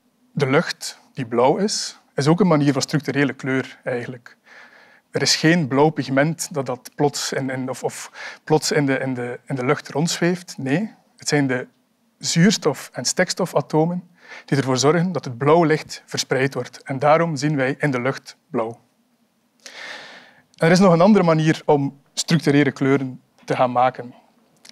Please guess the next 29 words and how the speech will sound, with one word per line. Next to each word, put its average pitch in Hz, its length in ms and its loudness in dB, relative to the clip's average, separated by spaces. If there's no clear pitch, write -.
En 139 140 -2
daarvoor 185 560 2
keren 143 260 2
we 143 60 -4
eventjes 160 420 0
terug - 380 -2
naar 131 180 -2
melanine. 131 480 0
Jullie 135 180 -2
kennen 147 220 2
allemaal 143 500 2
de - 120 -10
pauwenveer. 175 640 0
Dus 139 100 -6
je 127 60 -2
zou 135 160 2
denken, 151 460 0
die 135 100 -8
ziet 139 140 -4
er 143 60 -6
zo 131 140 0
wat - 400 -2
blauw, 139 560 0
groen, 135 280 -2
een - 140 -20
beetje 131 200 -6
gouden 160 400 2
uit 160 180 0
zelf. 165 440 -4